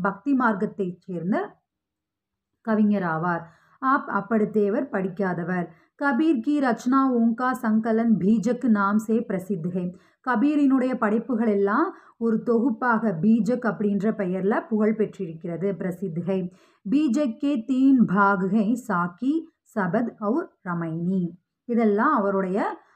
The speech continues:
அந்த பீஜக் அப்படின்ற அந்த ஒரு தொகுப்புல வந்தது இல்லையா? அந்த தொகுப்பினுடைய மூன்று பாக், பிரிவுகள். சந்தர்ப். ஹிந்து அவுர் முஸ்லமான் தோனோ அப்னே பகவான் கோ படா மான்கர் லடா கர்த்தே தே.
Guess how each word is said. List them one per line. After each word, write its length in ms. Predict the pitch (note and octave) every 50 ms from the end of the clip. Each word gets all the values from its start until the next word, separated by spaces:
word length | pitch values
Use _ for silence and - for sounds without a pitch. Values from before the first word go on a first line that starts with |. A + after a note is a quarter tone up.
| _ _
அந்த 260 | - G#3+ G#3+ G#3+ G#3+ F#3+
பீஜக் 500 | D#3+ F#3 A3 B3+ A#3 F#3+ C4 C#4+ A3 -
அப்படின்ற 460 | A#3 - A#3 G#3+ A3+ A3 G#3+ G3+ G#3
அந்த 560 | B3+ B3 A#3 G#3 G3 G3+ G#3+ A#3+ A#3 - _ _
ஒரு 240 | _ G#3+ G#3+ G#3 G#3 -
தொகுப்புல 400 | A3+ G3+ F3+ B3+ - - C4 A#3
வந்தது 220 | G#3+ G3 F#3+ F3+
இல்லையா? 200 | F#3+ G3+ C4 D4+
அந்த 180 | C#4 A3 G3 E3 -
தொகுப்பினுடைய 640 | G#3 G3 F3 C4 - A#3 A#3+ G#3+ G3 F#3 G#3 C#4+
மூன்று 420 | C#4+ A3+ G3+ G3 F#3+ F3+ E4 A4 - - _ _ E3+ D3+
பாக், 520 | F3+ G3+ F#3+ F#3+ F#3+ F#3 D3+ E3+ F3 E3
பிரிவுகள். 720 | G3 G3+ G3+ G#3 F#3 F#3 F3 D#3 G3 F#3+ F3+ G3 A3 - _ _ _ _ _ _ _ _ _
சந்தர்ப். 640 | _ _ C4 A#3 A3 G#3 G3 F3+ D#3+ D#3+ D#3+ - - _ _ _ _ _ _ _ _ _ _ _ _ _ _
ஹிந்து 500 | _ _ - F4 F4 F4+ E4+ F4 E4+ E4
அவுர் 200 | D#4 C#4 C4+ -
முஸ்லமான் 640 | A#3+ A#3+ A#3+ A3 - C4+ C4+ C4 B3 C4+ C4+ C#4 B3+
தோனோ 440 | G#3+ G#3+ A3 A3+ A#3+ B3 C4 C4+ C4+
அப்னே 520 | B3+ G#3+ - - A#3 A#3 A3+ B3+ C4 A#3 F3+
பகவான் 540 | F3+ F#3 F#3 F3+ G#3 A3 A#3+ B3 C4+ C4 B3+
கோ 200 | B3+ B3+ B3+ G#3
படா 360 | F3 F#3 F3+ G3 G#3+ A3+ A#3
மான்கர் 720 | G3+ F#3+ F3+ F3+ G3+ G#3 G3 - A#3+ G#3 F3 F#3+ B3 C4+ - - _ _ _ _ _ -
லடா 480 | G3+ G#3+ G#3+ G#3+ G#3+ A#3+ B3 C4 C#4+ - - - _ _ _ _ _ _ _ _ _ _ _
கர்த்தே 520 | - A3+ - - - - - F#3+ F3+ - -
தே. 300 | - F#2+ - - -